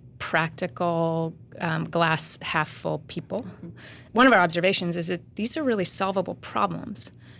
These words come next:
Speaker 1: You know, I mean, they, they're, they're so all-encompassing and they're, they hit at the core of our identities, and it's easy to get overwhelmed by how much work there is to do. But when you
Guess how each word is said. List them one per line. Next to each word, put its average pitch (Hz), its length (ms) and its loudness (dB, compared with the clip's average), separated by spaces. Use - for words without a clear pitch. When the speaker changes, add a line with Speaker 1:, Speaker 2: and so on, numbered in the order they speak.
Speaker 1:
You 185 100 4
know, 175 100 6
I 185 100 4
mean, 190 120 6
they, 190 160 6
they're, 185 480 6
they're 196 100 6
so 233 320 4
all-encompassing 185 1040 0
and 170 140 0
they're, 165 260 0
they 170 180 0
hit - 280 4
at 185 100 6
the 170 60 -4
core 180 340 0
of 175 80 2
our 170 180 4
identities, 170 460 0
and 175 100 -2
it's 175 180 -8
easy 190 180 0
to 180 100 2
get 170 120 6
overwhelmed 170 720 0
by 165 160 4
how 175 120 0
much 170 200 -2
work 175 240 -4
there 185 160 -2
is 185 160 -2
to - 80 -4
do. 190 300 -2
But - 120 4
when 202 160 6
you 196 80 2